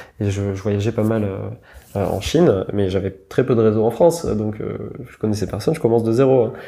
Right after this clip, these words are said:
Donc, euh, Google, euh, <laughs> usine de fabrication de pâte à tartiner, et tu commences par ça, et tu fais tes listes, tu les appelles, tu décroches le téléphone, et, et oui, ça prend des semaines, des mois, euh, donc c'est du boulot, ouais, c'est clair. Ouais, ouais.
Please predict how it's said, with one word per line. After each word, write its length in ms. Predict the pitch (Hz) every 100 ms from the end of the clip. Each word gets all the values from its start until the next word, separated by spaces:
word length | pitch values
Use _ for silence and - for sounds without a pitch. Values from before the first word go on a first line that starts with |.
| - _
Donc, 180 | 110 101
euh, 100 | 101
Google, 420 | 104 135 123 175
euh, 680 | 175 107 110 101 98 101 107 107 -
<laughs> 180 | -
usine 400 | 135 139 135 139
de 80 | 123
fabrication 680 | 98 110 123 117 117 107 127
de 40 | 113
pâte 180 | 110
à 40 | 104
tartiner, 540 | 92 - 107 151 170
et 80 | 110
tu 100 | -
commences 280 | - 104 -
par 160 | 98
ça, 280 | - 98 117
et 80 | 95
tu 100 | 90
fais 140 | -
tes 140 | 101 98
listes, 420 | 95 117 135 107
tu 120 | -
les 160 | 123 104
appelles, 300 | 92 98 117
tu 120 | 123
décroches 300 | 110 110 104
le 60 | 95
téléphone, 460 | 95 95 110 120
et, 160 | 98 95 - -
et 100 | 110
oui, 160 | 104 117
ça 160 | 113
prend 300 | 98 - 107
des 160 | 107 98
semaines, 320 | 95 98 107
des 80 | 104
mois, 340 | 95 104 123
euh, 120 | 101 95 104 - - -
donc 140 | 113 107
c'est 100 | 139
du 80 |
boulot, 260 | 135 139 107
ouais, 120 | 92
c'est 120 | - 107
clair. 240 | 90 82 _ 104
Ouais, 100 | 95
ouais. 160 | 90